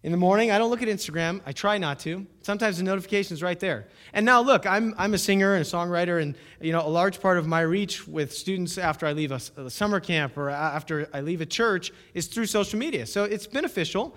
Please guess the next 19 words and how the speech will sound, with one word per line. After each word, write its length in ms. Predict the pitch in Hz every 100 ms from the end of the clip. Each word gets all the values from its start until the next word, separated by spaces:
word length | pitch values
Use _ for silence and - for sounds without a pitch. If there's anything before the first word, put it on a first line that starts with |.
| -
It's 160 | - -
not 200 | 269 160
bad 300 | 202 226 190
in 100 | 180
and 100 | 180
of 120 | 170
itself. 440 | 160 - 160 101 - - -
But 140 | 190
it 320 | 202 185 165
becomes 360 | 170 190 269 -
to 60 |
take 440 | 180 208 190 - -
priority 580 | 180 175 214 214 180 165 - -
over 180 | 156 147
my 200 | 147 120
God, 460 | 123 135 185 214 - _ _ _ _ _ _ _
not 300 | 123 165 170
worth 240 | 151 120 101
it. 180 | 80